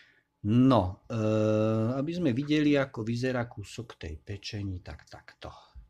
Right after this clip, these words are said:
No, to je vlastne zatiaľ všetko. Na chvíľočku preruším video a budem sa ho snažiť teraz urobiť ako filet, čiže ho vykostiť.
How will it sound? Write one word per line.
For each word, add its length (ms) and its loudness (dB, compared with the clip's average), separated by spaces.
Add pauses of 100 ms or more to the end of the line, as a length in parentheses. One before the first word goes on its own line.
(4000)
No, 600 -4
to 80 -4
je 160 2
vlastne 400 -2
zatiaľ 480 -8
všetko. 720 0
Na 160 -6
chvíľočku 440 -12
preruším 560 -4
video 680 -2
a 200 -10
budem 360 -10
sa 180 -12
ho 60 -12
snažiť 500 -10
teraz 420 -12
urobiť 400 -12
ako 120 -12
filet, 440 -12
čiže 280 -18
ho 80 -14
vykostiť. 720 -18